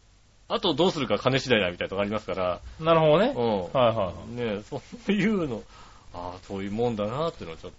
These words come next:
Speaker 1: と。
Speaker 2: まあね、
Speaker 1: うん。
Speaker 2: 仕事で、まあそれは会社大変だね、多分ね。
Speaker 1: 会社の上の方が大変ですよ、もう。
Speaker 2: 多分ね。
Speaker 1: いや、もともと、僕がこう入ってみて、
Speaker 2: うん。
Speaker 1: この会社は、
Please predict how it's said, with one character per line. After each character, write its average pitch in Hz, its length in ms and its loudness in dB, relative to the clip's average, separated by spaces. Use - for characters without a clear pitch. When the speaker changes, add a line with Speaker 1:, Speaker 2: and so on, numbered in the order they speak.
Speaker 1:
と。 127 60 -10
Speaker 2:
ま 113 360 2
あ 107 40 -4
ね、 123 560 2
Speaker 1:
う 80 40 -12
ん。 - 20 -12
Speaker 2:
仕 110 220 -8
事 107 220 -4
で、 117 80 -6
ま 117 180 0
あ 117 60 0
そ 135 220 -2
れ 151 100 -2
は 156 160 0
会 127 320 -4
社 123 300 0
大 131 160 0
変 135 160 -4
だ 127 120 0
ね、 117 260 0
多 107 80 -2
分 98 160 -4
ね。 95 240 -6
Speaker 1:
会 107 260 -4
社 160 240 6
の 156 200 6
上 175 240 6
の 190 100 4
方 170 240 6
が 107 120 0
大 135 200 4
変 139 160 -2
で 131 100 -4
す - 80 -20
よ、 104 120 -6
も 95 140 -10
う。 98 40 -14
Speaker 2:
多 151 160 6
分 113 220 0
ね。 127 300 0
Speaker 1:
い 202 40 -2
や、 220 60 0
も 269 160 4
と 359 120 2
も 359 140 0
と、 294 520 2
僕 226 400 2
が 285 160 4
こ 262 140 4
う 214 40 6
入 254 200 6
っ - 20 -6
て - 180 -6
み 165 120 -2
て、 190 600 2
Speaker 2:
う 190 60 -4
ん。 123 380 0
Speaker 1:
こ 208 160 2
の 220 140 4
会 208 220 8
社 196 140 2
は、 208 420 4